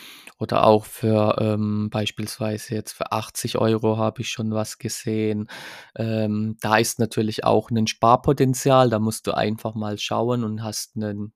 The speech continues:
ja, einfach 'nen überwachten Parkplatz, wo du dann einfach dein Auto abstellen kannst und dann dementsprechend nach deiner Kreuzfahrt es wieder sicher bekommst.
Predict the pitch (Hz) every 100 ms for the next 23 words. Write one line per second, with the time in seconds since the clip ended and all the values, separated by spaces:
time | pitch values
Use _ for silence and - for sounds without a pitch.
0 | _ 113 123 123 110 127 - 113 107 110
1 | - 110 104 107 104 - 107 104 - 123
2 | 131 - 147 143 - - 110 113 110 101
3 | 110 110 - 120 110 104 113 110 - 123
4 | - - 151 147 143 151 147 143 - 113
5 | 110 113 110 110 110 107 107 - 110 104
6 | 107 - 107 - 107 104 - 104 104 -
7 | 110 107 107 - 117 110 107 - - -
8 | - - - - - - - 110 104 117
9 | - 107 - 104 107 110 - -